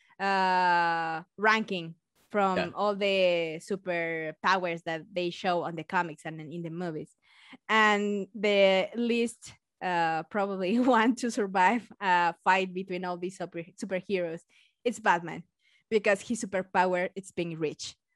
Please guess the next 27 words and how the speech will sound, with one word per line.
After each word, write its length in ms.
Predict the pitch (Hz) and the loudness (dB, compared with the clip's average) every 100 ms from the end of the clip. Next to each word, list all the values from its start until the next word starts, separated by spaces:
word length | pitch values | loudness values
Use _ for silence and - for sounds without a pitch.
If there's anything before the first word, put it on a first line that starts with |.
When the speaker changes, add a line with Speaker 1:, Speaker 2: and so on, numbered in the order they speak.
| - | 0
Speaker 1:
which 380 | 180 - - - _ | 0 0 -8 -14 _
it's 220 | 240 147 | 2 6
a 100 | 220 | 6
Speaker 2:
<laughs> 60 | - | 6
Speaker 1:
great 200 | 180 170 | 4 0
superpower 840 | 294 226 262 311 285 254 294 277 | 2 6 8 8 6 8 8 6
to 100 | - - 269 | 4 -2 -2
have. 320 | 277 - 262 _ | -2 -4 -14 _
<laughs> 80 | 294 - _ _ _ _ _ - - 453 - - - - - | -16 -16 _ _ _ _ _ -18 -10 -6 -6 -4 -6 -6 6
You 60 | |
Speaker 2:
That's, 200 | 170 190 | 6 8
Speaker 1:
know? 100 | 240 247 | 4 2
Speaker 2:
that's 180 | 214 | 6
not 220 | 311 285 160 | 8 8 8
bad. 300 | 220 151 113 | 8 8 6
It's 180 | 113 147 | 0 2
not 220 | 220 220 | 2 6
place, 340 | 208 190 - - | 4 4 0 -10
it's 180 | 165 165 | -4 2
not 160 | 165 | 4
a 20 | |
bad 200 | 143 143 | 4 2
place 220 | 147 135 110 | 2 -2 -4
to 60 | |
start. 420 | - - 110 80 - - _ - - - _ _ _ - | -6 0 2 0 -6 -20 _ -12 -10 -10 _ _ _ 4
Speaker 1:
I 140 | 381 | 6
mean, 380 | 392 392 349 262 | 8 6 4 2